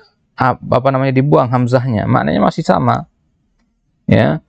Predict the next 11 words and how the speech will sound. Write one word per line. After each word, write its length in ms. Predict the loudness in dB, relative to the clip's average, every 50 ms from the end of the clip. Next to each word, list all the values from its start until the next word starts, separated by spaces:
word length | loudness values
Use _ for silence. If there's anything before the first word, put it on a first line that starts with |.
| _ _ _ _ _ _ _ _ _ _ _ _ _
Ya, 320 | -2 0 2 2 2 2 2
akroma 480 | 0 -2 -2 0 0 0 2 2 0
artinya 240 | -2 -2 -2 0 0
memuliakan, 640 | 0 2 2 2 0 2 0 -2 -2 -2 -6 -8 -4
karoma 560 | -2 0 0 2 0 0 0 0 0 -2 -2
artinya 240 | -2 0 0 2 4
mulia, 560 | 4 4 4 4 6 4 4 4 2 0 -2
masih 240 | -4 -4 -4 -4 -4
sama 400 | -2 0 0 0 0 0 0 -2
asal 160 | 0 -2 -2
katanya. 720 | 0 0 -4 -4 -2 -2 -2 -2 -4 -6 -10 -12 -14 _